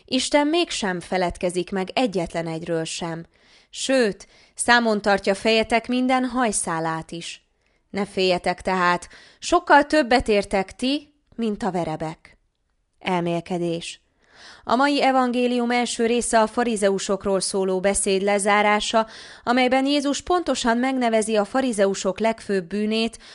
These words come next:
amely miatt tanítványainak és az embereknek nem kell követniük példájukat. Ez a bűn a képmutatás.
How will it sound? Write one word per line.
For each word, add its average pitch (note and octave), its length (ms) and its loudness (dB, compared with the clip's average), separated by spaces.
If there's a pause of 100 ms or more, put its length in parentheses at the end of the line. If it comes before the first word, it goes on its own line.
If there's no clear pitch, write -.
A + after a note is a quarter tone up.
(180)
amely A#3+ 260 2
miatt B3+ 340 2
tanítványainak B3 1040 0
és A#3+ 180 -2
az A3+ 140 0
embereknek B3 680 0
nem C#4+ 200 -2
kell E3+ 200 -2
követniük F#3+ 720 -2
példájukat. D#3+ 880 -4 (520)
Ez G#3 160 -2
a G3 100 2
bűn A3+ 280 -2
a C#4 100 -4
képmutatás. E3 1040 -8